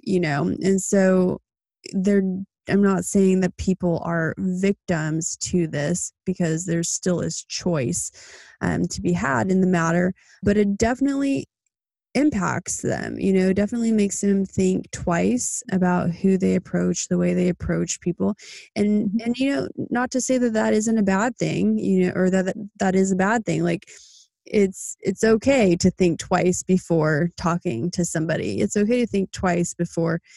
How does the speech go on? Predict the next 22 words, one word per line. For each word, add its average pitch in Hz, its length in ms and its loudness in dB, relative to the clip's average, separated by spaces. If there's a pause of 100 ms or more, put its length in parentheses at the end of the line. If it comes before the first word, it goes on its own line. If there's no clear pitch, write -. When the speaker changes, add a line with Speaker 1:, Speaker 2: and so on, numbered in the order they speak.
(180)
Speaker 1:
considering 175 1000 -2 (200)
going 196 380 4
up 175 160 -2
to 185 100 0
a 175 40 2
woman 175 560 0
or 160 260 -2
the - 180 -2
way 185 140 4
you 185 160 2
talk 170 300 -2
to 180 100 -2
her 170 300 -2 (420)
on 165 140 0
a 165 80 0
date. 170 420 -2
Like, 180 240 0
those 220 320 0
aren't 233 220 0
necessarily 180 800 0
bad 175 560 -2
things, - 440 -6